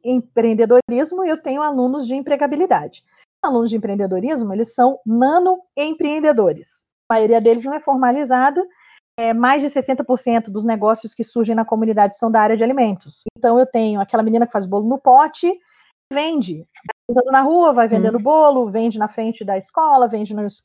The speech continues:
Speaker 1: na frente de um escritório. É, eu tenho o carrinho de pipoca, eu tenho o cachorro-quente, enfim, essas comidinhas a gente sai na rua a vender.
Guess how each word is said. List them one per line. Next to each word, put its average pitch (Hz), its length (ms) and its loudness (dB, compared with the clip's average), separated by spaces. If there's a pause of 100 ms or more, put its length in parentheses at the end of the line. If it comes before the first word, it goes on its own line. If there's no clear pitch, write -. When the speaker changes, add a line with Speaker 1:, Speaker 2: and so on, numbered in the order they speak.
(100)
Speaker 1:
na 208 160 -4
frente 214 320 -8
de 196 60 -6
um - 20 -2
escritório. 226 840 4 (640)
É, 214 480 -6 (120)
eu 226 160 2
tenho 240 600 0
o 233 200 -2
carrinho 226 340 -2
de - 100 -20
pipoca, 262 540 4
eu 214 80 0
tenho 208 280 -6
o 190 60 -8
cachorro-quente, 254 880 -8
enfim, 196 500 -6
essas 220 280 -4
comidinhas 302 840 0 (360)
a - 40 -14
gente 277 240 -4
sai 294 260 -4
na 339 120 0
rua 262 420 4
a 240 100 2
vender. 226 400 -4